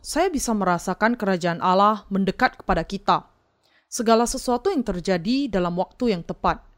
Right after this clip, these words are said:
Janji Allah di dalam Alkitab juga digenapi satu demi satu. Sekarang yang masih belum terjadi adalah bangsa Israel akan bertobat, mengakui Yesus Kristus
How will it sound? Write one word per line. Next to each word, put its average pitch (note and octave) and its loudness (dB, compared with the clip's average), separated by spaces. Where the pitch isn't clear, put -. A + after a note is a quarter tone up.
Janji G#3+ 2
Allah C#4+ 6
di A3 -2
dalam G3+ 2
Alkitab G#3 -2
juga A#3 0
digenapi A3 -2
satu A3+ -2
demi F#3 0
satu. F3+ -4
Sekarang D4 0
yang C#4+ 0
masih G3+ 0
belum A3+ 0
terjadi F#3+ -2
adalah E3+ 0
bangsa G#3+ 0
Israel G3+ 2
akan C#4 -2
bertobat, G3 2
mengakui G#3+ 0
Yesus - -6
Kristus - -4